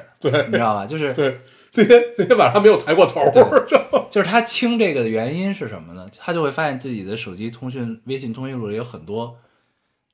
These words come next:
Speaker 2: 他的好友，但是他不知道他是谁。然后呢，
Speaker 1: 点开聊天记录发现也是空的，
Speaker 2: 对，
Speaker 1: 或者
Speaker 2: 也是空的，
Speaker 1: 什么，什么情况，
Speaker 2: 对。
Speaker 1: 对。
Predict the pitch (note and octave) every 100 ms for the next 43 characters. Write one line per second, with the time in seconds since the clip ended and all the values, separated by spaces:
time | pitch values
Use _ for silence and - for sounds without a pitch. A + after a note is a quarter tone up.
0 | _ D3 A#2+ A#2+ G2+ A2+ - A2+ A#2+ B2
1 | A#2+ G#2+ A2+ A2 - F#2 - _ _ _
2 | _ _ _ _ _ _ _ A2+ G#2 G#2+
3 | A2 G2+ F#2+ F2+ F2 E2+ E2 _ _ _
4 | _ _ _ - B2+ C#3+ D3+ D3+ D3 D3+
5 | B2 C#3+ C3 G2+ - F3 E3+ B2+ A2+ A2+
6 | A2 D#3+ D#3 B2 A2 A#2 A#2 G2+ - A#2
7 | G#2 A2+ G#2